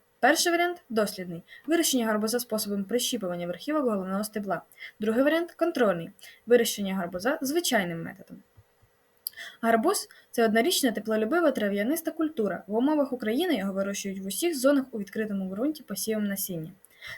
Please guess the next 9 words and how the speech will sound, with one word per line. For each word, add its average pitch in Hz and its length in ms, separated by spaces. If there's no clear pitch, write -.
За 226 60
тривалістю 294 580
вегетаційного 254 640
періоду 233 580
від 202 120
сходів 190 340
до 180 80
біологічної 214 640
стиглості 190 500